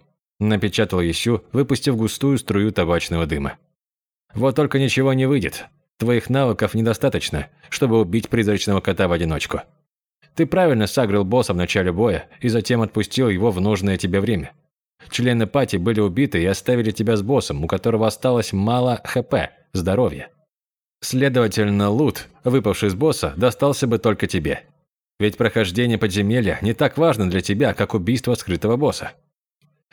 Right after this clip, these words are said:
После прочтения сообщения от мрачного лорда, спящего месяца прошиб холодный пот. Он и не думал, что парень, который за весь данж обмолвился лишь пару слов, разгадает его план. Всё верно,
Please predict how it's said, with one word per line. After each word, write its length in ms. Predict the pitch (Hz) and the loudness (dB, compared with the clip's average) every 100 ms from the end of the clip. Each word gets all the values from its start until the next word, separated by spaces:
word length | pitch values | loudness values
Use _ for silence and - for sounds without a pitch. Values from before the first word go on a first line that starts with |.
| - - | -20 -4
После 300 | 139 - 117 | -2 0 0
прочтения 500 | 120 - - 117 95 | 0 0 0 0 0
сообщения 520 | - 95 - 123 98 | 0 -2 0 0 0
от 100 | 87 | 0
мрачного 400 | 104 95 - 82 | -2 -2 -2 -2
лорда, 400 | 85 123 120 107 - - | 0 0 0 -2 -6 -16
спящего 460 | - 175 139 156 | -4 -2 0 0
месяца 420 | 120 131 127 - | 2 0 -2 -2
прошиб 380 | - 107 - 107 | -2 -2 0 -4
холодный 400 | - 85 80 80 | -2 -2 -2 -2
пот. 300 | - - - - _ _ _ _ _ - | -4 -6 -8 -18 _ _ _ _ _ -2
Он 160 | 131 127 | 0 2
и 40 | |
не 100 | 127 | 0
думал, 340 | 110 139 135 87 | 2 2 0 0
что 160 | - | -2
парень, 400 | 85 117 123 95 | -2 0 0 0
который 360 | 78 87 95 90 | -2 -2 0 0
за 160 | 92 | 0
весь 240 | 98 117 - | 0 0 -2
данж 420 | 87 123 104 - | -2 -2 -2 -2
обмолвился 540 | 92 98 113 95 - | -2 0 0 0 -2
лишь 200 | 90 98 | -2 -2
пару 240 | - 92 78 | -2 -4 -4
слов, 320 | - 131 - - - | -2 -2 -2 -10 -6
разгадает 640 | 143 135 123 110 98 107 92 | -2 0 0 0 0 0 0
его 160 | 87 | -2
план. 320 | - 82 65 - _ _ _ _ _ | -2 -4 -4 -10 _ _ _ _ _
Всё 220 | - 175 | -4 0
верно, 340 | 180 131 76 | 2 0 -2